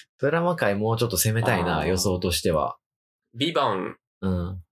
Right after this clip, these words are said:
Speaker 1: あ、
Speaker 2: 映画化。
Speaker 1: ビバン。あるな。
Speaker 2: 発表。まあ、公開はまだあるけど、映画化発表あんじゃない？
Speaker 1: あ、いいじゃん。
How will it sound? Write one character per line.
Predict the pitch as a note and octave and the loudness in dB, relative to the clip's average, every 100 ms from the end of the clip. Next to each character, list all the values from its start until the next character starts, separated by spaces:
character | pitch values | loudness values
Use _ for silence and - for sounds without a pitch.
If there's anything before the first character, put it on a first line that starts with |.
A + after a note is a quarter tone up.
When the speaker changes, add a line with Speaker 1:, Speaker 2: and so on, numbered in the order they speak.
| _ _ | _ _
Speaker 1:
あ、 | G2+ A2 F#2 | -2 -2 0
Speaker 2:
映 | A#2+ B2 A#2 | 0 2 2
画 | A#2+ G#2+ | 0 0
化。 | G#2+ G#2+ | -2 -2
Speaker 1:
ビ | - | 0
バ | |
ン。 | G2 | 0
あ | |
る | A2 | 2
な。 | G2+ F#2+ F2 - _ _ _ _ _ _ | 2 0 -2 -8 _ _ _ _ _ _
Speaker 2:
発 | - - - F#2 | -6 -6 -4 -2
表。 | D#2+ - _ _ | -2 -6 _ _
ま | - | -8
あ、 | |
公 | - C#3 | -4 -4
開 | - C3+ | 0 0
は | |
ま | B2 | 2
だ | G#2 | 0
あ | D#2+ | 0
る | - | -4
け | |
ど、 | E2 - | -6 -2
映 | C3 C3+ | 0 0
画 | B2 | 0
化 | A#2+ | -2
発 | A#2+ A#2 - | -2 -4 -2
表 | F#2+ E2+ | 0 0
あ | F2+ | 0
ん | |
じ | F2+ | 0
ゃ | F#2 | 2
な | |
い？ | G#2 | 2
Speaker 1:
あ、 | |
い | A2+ | 2
い | |
じ | F#2 | 2
ゃ | F#2 | -2
ん。 | D2+ | -4